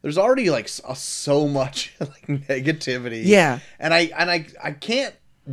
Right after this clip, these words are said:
Speaker 1: deal with a whole lot of it.
Speaker 2: Yeah, no, I, I get that, but
Speaker 1: And it's just like, ugh, it's hard for me to get behind, like, "Yeah, I really enjoy this
Speaker 2: <laughs>
Speaker 1: episode."
Speaker 2: But, like, for, for me, when it comes to, like, negative nihilistic things, like,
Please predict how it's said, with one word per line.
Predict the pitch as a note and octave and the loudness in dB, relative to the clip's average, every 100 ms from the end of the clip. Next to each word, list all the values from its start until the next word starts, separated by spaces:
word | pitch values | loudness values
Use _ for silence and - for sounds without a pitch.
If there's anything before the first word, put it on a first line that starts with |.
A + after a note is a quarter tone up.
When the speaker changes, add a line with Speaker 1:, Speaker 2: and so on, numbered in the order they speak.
| A2 | -6
Speaker 1:
deal | C#3 E3 D3 C3+ | 0 4 6 6
with | C3 B2+ | 2 0
a | A#2 | -6
whole | - - D#3 D3 | -6 -2 0 0
lot | A2 G#2 G2+ | 2 2 0
of | E2+ | -4
it. | D#2+ - _ _ _ _ _ _ _ | -8 -12 _ _ _ _ _ _ _
Speaker 2:
Yeah, | - A#3 G#3+ - | -2 0 2 4
no, | A#3+ G3+ | 6 8
I, | A#3 A#3 | 8 6
I | A3+ | 4
get | A#3+ B3+ A#3+ | 6 8 8
that, | E3+ E3+ C3+ | 10 10 8
but | C#3+ D#3 - | 8 6 6
Speaker 1:
And | D3+ | -6
it's | C#3+ | -8
just | D3+ - | -10 -6
like, | C3 B2 _ - | -8 -8 _ -12
ugh, | C#3+ D3 C3 - - - | -8 -6 -6 -8 -14 -14
it's | C#3 - | -14 -6
hard | F3 F#3+ | 2 2
for | F3+ | 0
me | F3+ E3 | -2 -2
to | |
get | C3+ C#3 C3 | 0 -2 -4
behind, | B2 C3 C3 | -6 -4 -4
like, | B2 A2 - G2 A#2 | -2 -4 -8 -18 -10
"Yeah, | G3 B3+ G#3+ | 0 4 6
I | F3 | 6
really | F3+ G3+ C4 C#4+ B3+ A#3 | 2 0 2 6 8 8
enjoy | G#3+ E3+ C#3 - - A3 A3 | 4 2 0 -2 6 10 10
this | G3 F#3+ | 10 6
Speaker 2:
<laughs> | G3+ | 4
Speaker 1:
episode." | F#3 - F3 - C#3 A#2+ | 4 2 -2 -2 0 8
Speaker 2:
But, | B3+ C#4+ A3 | 10 10 10
like, | B3 A#3 - - F#3 | 8 8 2 -12 -10
for, | - A#3+ | 0 0
for | F#3 B3+ | 4 6
me, | A3+ A#3+ C#4+ D4+ C4 | 6 8 6 6 4
when | G3+ G#3+ | 2 2
it | - | 4
comes | G3 G3 | 2 4
to, | G3 | 6
like, | E3 | 6
negative | D3+ D#3 E3 E3+ | 6 4 6 6
nihilistic | D3+ D3 D3+ D3 C#3+ D#3+ C#3 | 6 4 4 2 0 -4 -2
things, | D3+ D3 D3+ D#3 C#3 | 2 2 2 -2 0
like, | B2+ A#2+ | 0 0